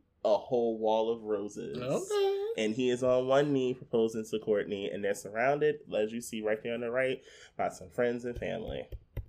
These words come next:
Speaker 2: Love it for her.
Speaker 1: So, listen, she was the only one of the Kardashian sisters that had not been married yet, and as you guys remember, she was in that little relationship thing with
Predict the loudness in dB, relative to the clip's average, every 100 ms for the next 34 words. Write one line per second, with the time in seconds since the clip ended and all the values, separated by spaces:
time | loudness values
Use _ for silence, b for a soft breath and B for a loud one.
0 | -8 -4 4 8 8 6 0 2 2 4
1 | 2 0 -6 -12 _ -10 6 10 12 10
2 | 6 8 8 8 4 2 2 2 4 6
3 | 6 6 6 6 8 8 6 6 6 4
4 | 2 6 6 8 6 4 -2 0 -2 0
5 | -2 0 0 0 0 -2 -2 -2 6 8
6 | 8 6 4 6 6 6 0 0 -2 0
7 | 2 2 0 -4 -2 0 0 -4 b b
8 | b -4 -4 -4 -2 0 0 0 0 -2
9 | -2 -2 0 0 -4 -4 -6 0 0 0
10 | -6 -6 0 0 0 -4 -2 0 -2 -4
11 | -4 -2 -2